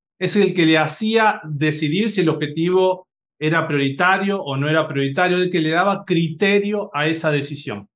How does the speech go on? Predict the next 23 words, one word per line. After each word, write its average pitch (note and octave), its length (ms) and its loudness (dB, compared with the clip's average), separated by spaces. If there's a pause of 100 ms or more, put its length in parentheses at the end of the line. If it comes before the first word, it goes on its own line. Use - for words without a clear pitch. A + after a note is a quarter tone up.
(180)
Y E3 140 4
ahí G#3 160 4
más A3+ 220 2
o G#3 40 2
menos G#3 200 2
viene F#3+ 160 2
el F#3 80 0
origen. D3 420 -4 (320)
Ahora, G3+ 480 4
y D#3 100 2
me D3+ 100 2
da E3 100 2
mucho F3+ 300 0
gusto G3+ 280 0
porque C#3 160 0
estoy E3 300 -2
muchísimo C#3+ 640 -2
más C#3 180 0
de C3+ 60 0
acuerdo C3+ 340 -2
con B2 140 -6
esta C3 220 -6
terminología, C3+ 840 -2